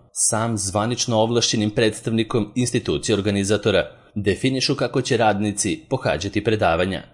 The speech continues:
Zapravo će se oni dogovoriti oko termina njihovog održavanja, odnosno oko dinamike i naravno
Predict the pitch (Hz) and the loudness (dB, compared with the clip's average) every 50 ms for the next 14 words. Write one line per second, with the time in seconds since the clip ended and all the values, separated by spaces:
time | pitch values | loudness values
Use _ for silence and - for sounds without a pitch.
0 | _ _ - 98 98 92 - 104 98 95 98 98 92 - - - 101 95 95 - | _ _ -2 0 0 2 2 2 2 4 4 2 2 0 0 0 0 0 0 0
1 | - 101 92 92 - - 110 117 120 127 127 120 123 117 123 117 120 120 127 127 | 2 2 2 2 2 0 0 0 0 2 2 2 2 2 2 4 4 4 4 2
2 | 123 - 131 113 - 117 113 - - - 127 120 - 131 110 107 110 113 113 117 | 2 0 -2 0 2 2 2 2 2 2 0 2 2 0 0 2 2 2 2 0
3 | 117 107 90 85 - 123 107 107 104 113 104 107 107 104 110 98 98 107 107 104 | 0 0 0 -2 -2 0 0 2 2 2 0 0 0 2 2 2 2 2 0 0
4 | 98 87 82 - - - - - - 123 123 127 123 - - 127 117 117 - 131 | 0 -2 -2 -6 -12 -20 -10 -2 0 2 2 2 0 0 0 0 0 2 2 2
5 | 113 101 80 76 78 92 113 107 - 120 104 92 - - - 127 113 98 92 92 | 2 2 2 0 -2 -2 -2 0 2 2 2 2 2 0 -2 0 0 0 0 0
6 | 92 107 120 127 127 123 113 82 | 0 0 0 0 2 2 0 0